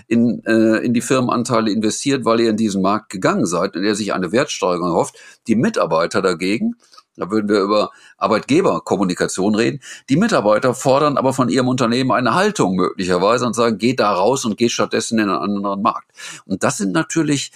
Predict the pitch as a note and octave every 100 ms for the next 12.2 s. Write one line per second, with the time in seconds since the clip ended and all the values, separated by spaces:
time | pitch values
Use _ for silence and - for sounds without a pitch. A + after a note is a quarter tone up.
0 | - F2+ G#2+ C#3+ A#2+ C#3 C3+ G#2 G#2+ G2+
1 | G2 G2 D3 G#2 G2 D3 _ G2 F#2 A#2+
2 | B2+ A#2+ A#2 - C3+ E3 C3+ A#2+ A2 G#2
3 | - - - A2+ A#2+ D#2 D2+ - D#2 -
4 | - E2 E2+ F2 F2 F#2 F2+ F2 E2+ -
5 | G2+ B2 - - E2+ G2+ C#3+ E3 - -
6 | - - - _ - B2+ C3 - D#3 -
7 | D#3 - G3+ A3+ - C#3+ C3 - - -
8 | - D#3+ - C#3 C3 B2 C3 - A2 G#2
9 | F2+ G#2+ B2+ A#2 A2+ G#2+ G#2+ - F#2 G2
10 | C#2+ D2+ - - D2+ F2+ B2 B2 A#2+ A2
11 | F#2+ - - G2+ D#2+ E3+ F2 A#2 - A#3+
12 | -